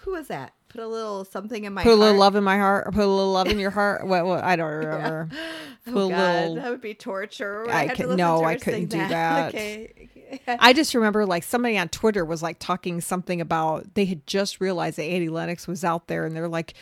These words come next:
Speaker 2: "She really could be something." And, like, everybody's like, "Are you an idiot? That's
Speaker 1: Mm,
Speaker 2: Annie Lennox."
Speaker 1: obviously.
Speaker 2: Right.
Speaker 1: Mm-hmm.
Speaker 2: Uh, Don't You Forget About Me by Simple Minds.
Speaker 1: Okay.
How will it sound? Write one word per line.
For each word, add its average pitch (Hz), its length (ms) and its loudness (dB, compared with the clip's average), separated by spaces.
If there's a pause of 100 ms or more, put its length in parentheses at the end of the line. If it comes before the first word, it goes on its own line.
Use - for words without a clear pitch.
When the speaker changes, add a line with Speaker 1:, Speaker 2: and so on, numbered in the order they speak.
(120)
Speaker 2:
"She - 200 2
really 196 240 -2
could 175 240 -12
be 233 120 -2
something." 156 640 -8
And, 151 180 -14 (180)
like, 170 200 -8
everybody's 170 400 -2
like, 165 120 -6
"Are 165 80 -2
you 202 180 0
an 214 140 0
idiot? 160 420 -4 (220)
That's 196 160 -4
Speaker 1:
Mm, 175 60 -2
Speaker 2:
Annie 160 180 -4
Lennox." 147 240 -8
Speaker 1:
obviously. - 600 -14 (100)
Speaker 2:
Right. 170 300 -4 (260)
Speaker 1:
Mm-hmm. 294 160 -8
Speaker 2:
Uh, 202 360 6 (140)
Don't 247 160 6
You 233 80 4
Forget 233 300 6
About 220 200 6
Me 233 120 0
by 208 160 2
Simple 202 300 0
Minds. 185 540 -2 (380)
Speaker 1:
Okay. 208 240 -8